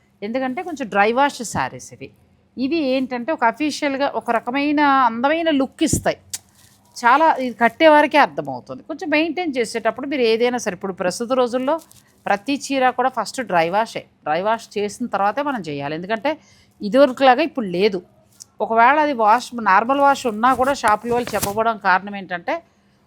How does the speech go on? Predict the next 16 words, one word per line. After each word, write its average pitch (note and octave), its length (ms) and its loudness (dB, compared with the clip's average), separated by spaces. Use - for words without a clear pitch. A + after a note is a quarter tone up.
ఆ, A#3 60 6
by C4 220 6
mistake C#4+ 400 -2
ఏదైనా C#4 240 4
అయితే C4 240 0
మళ్ళీ B3 180 0
ప్రాబ్లం D#3+ 420 2
అని. C#3 120 -6
అంచేత A3 360 -4
ఏంటంటే A#3+ 460 -6
ఏ A3+ 360 -2
చీర G3+ 400 -4
అయినా G3+ 180 0
మీకు C4 180 -8
డ్రై A3 260 2
వాష్ F3+ 200 2